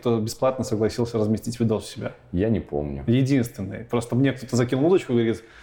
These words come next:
Speaker 1: «Ты свои видосы», у меня тогда было, по-моему, меньше тысячи подписчиков. Говорит: «Ты раскидывай по Telegram-каналам, там все их постят». И я
Speaker 2: Мгм.
Speaker 1: начал там всем кидать, и мне тогда только два человека ответили, что да, мы запостим за бесплатно. Это был ты, и есть такой канал Тэч, Тэ-, э, Тэч, Тэч, что-то там, Тэк, что-то Тэк.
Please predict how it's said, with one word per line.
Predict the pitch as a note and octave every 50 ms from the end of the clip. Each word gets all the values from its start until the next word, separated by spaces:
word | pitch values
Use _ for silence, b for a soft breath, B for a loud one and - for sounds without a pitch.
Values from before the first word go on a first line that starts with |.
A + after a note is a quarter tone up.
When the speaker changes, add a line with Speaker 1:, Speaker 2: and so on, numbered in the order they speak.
| B B B B
Speaker 1:
«Ты | - D#3 D3 C#3+
свои | A#2+ - C#3 C3+
видосы», | B2 B2+ C#3 G3 G#3 -
у | C#3
меня | C3 A#2+
тогда | A#2 B2+ A#2
было, | C3 F3 G3+
по-моему, | - C3 B2 A#2+ A#2
меньше | A#2+ C3+ D3 - -
тысячи | - C3+ B2+ - B2+
подписчиков. | - A#2 - - A#2+ G#2+ - - - - G2+ G2+
Говорит: | G2+ A2 A2+ A2 -
«Ты | - C3+
раскидывай | C3+ C3 - - C#3+ C#3 A#2+
по | A2+
Telegram-каналам, | - - B2+ A#2+ B2+ B2+ A#2+ B2 C3 D3+ G#3 C4+ C#4+ A3 D3+ B2 A#2+
там | C#3 C3+ C3+
все | C3 - - E3+ F3
их | - - -
постят». | - D3+ C#3 A#2+ A#2+ - - A2+ - - - - b b b b b b
И | G#2+
я | B2+ G2
Speaker 2:
Мгм. | G2+
Speaker 1:
начал | C#3 D#3 D#3 - D3
там | A#2+ - C3+ B2
всем | A#2+ - D3 C3+
кидать, | A#2+ C3 A#2 C3+ D#3+ G#3 - -
и | -
мне | B2 C#3 D#3
тогда | D#3 D3 B2+ A#2+
только | A#2+ B2 - A#2
два | A2+ B2 B2 A#2+
человека | - B2 C#3 F#3+ F#3 -
ответили, | C3+ A#2 - B2 A#2+ A#2+ - A2
что | G#2 - A2+
да, | G#2 A2+
мы | A2 A2+ G2+
запостим | G#2+ G#2 - C#3+ D3 - - - A2
за | A2
бесплатно. | G#2 G#2 - - C#3 D#3 G3 G3 E3+ B2+
Это | - A#2+
был | G#2+ A#2+ A2+ -
ты, | - E3+ F3+ F3+
и | C#3+ - A#2+ A#2 A2+ A2 A2 G#2+ A2
есть | A#2 A#2 -
такой | A2+ A2 G#2+
канал | - A#2+ C3 C3+ B2+ B2+
Тэч, | - A#2+ A#2 - - - -
Тэ-, | - B2 A#2+ - b b b b b b b b b b - - -
э, | - A2+ A2 G#2+ G#2 - -
Тэч, | B2 A#2+ A#2 A2+ - - - -
Тэч, | A2+ A2+ A2+ -
что-то | - - - A2 - G2
там, | - G#2+ G#2+ -
Тэк, | - C3+ - - - - - -
что-то | - - D#3 - A#2+
Тэк. | A#2+ - B2 - - -